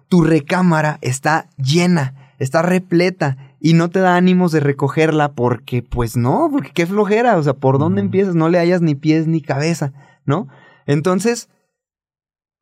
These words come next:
Speaker 1: para resurgir, yo, desde mi experiencia, ¿qué hay que hacer? Oye, no se van a resolver solas, o sea, hay que hacer algo.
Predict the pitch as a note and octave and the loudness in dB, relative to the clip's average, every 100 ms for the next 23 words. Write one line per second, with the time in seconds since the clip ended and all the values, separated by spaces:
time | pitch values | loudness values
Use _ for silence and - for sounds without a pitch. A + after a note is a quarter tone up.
0 | _ _ _ _ E3 E3+ E3 E3 E3 F3 | _ _ _ _ -2 0 2 0 0 -2
1 | D#3 - G#3 F3 F3 - - _ _ _ | -2 -2 0 2 0 -8 -20 _ _ _
2 | - B2 D3+ C#3 C#3+ - _ G#2 G2 F2 | -8 0 2 2 0 -10 _ -8 -8 -8
3 | F2 F2+ A#2+ D3+ E3 - - C3+ C3+ C3+ | -12 -2 2 2 2 -4 -2 0 2 2
4 | A#2+ A2+ A2+ A#2+ _ _ _ _ _ _ | 2 -2 -4 -6 _ _ _ _ _ _
5 | _ _ _ _ _ _ C#3+ C#3+ C#3 F#3 | _ _ _ _ _ _ 0 0 2 0
6 | D#3+ E3+ A3 - - A#2 C3 C#3 A2+ - | 2 0 0 -6 -4 2 4 4 0 -10
7 | _ _ _ _ _ _ _ _ _ _ | _ _ _ _ _ _ _ _ _ _
8 | _ _ - A2+ B2 E3+ E3 D3 C#3 B2+ | _ _ -2 0 0 0 0 2 0 0
9 | A2 A#2 A2+ A#2 B2 D#3 B2 C3 - C3 | -2 -2 -4 -4 -4 -4 -8 -8 -4 0
10 | C3 - _ _ _ _ C3+ E3+ D#3 E3+ | -2 -4 _ _ _ _ 0 0 0 0
11 | E3 - - - D3+ F3+ F3+ C#3+ A#2 | 0 -2 -6 -4 0 2 2 0 -6